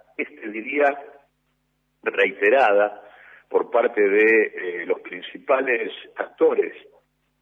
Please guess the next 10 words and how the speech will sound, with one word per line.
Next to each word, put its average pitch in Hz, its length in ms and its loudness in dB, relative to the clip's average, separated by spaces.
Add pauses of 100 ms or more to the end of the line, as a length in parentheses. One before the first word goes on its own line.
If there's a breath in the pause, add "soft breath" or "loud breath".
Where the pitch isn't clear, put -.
del 92 200 -2
poder 101 260 4
económico 95 480 -2
en 90 80 -4
la 90 60 -2
Argentina, 127 800 -6 (440 loud breath)
replicado - 920 -2
por - 680 -4 (420)
los 92 240 -4
multimedios 101 840 2